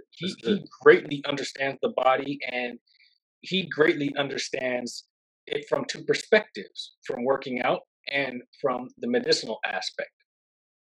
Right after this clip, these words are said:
Speaker 1: And he goes into very great detail on every body part, on diet, on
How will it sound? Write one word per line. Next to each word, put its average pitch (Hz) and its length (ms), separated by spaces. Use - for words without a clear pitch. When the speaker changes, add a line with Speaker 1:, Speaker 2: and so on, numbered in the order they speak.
Speaker 1:
And 147 400
he - 200
goes 185 260
into - 300
very 170 500
great 147 420
detail 101 720
on 117 260
every 120 240
body 160 320
part, 180 380
on 104 260
diet, 170 480
on 127 220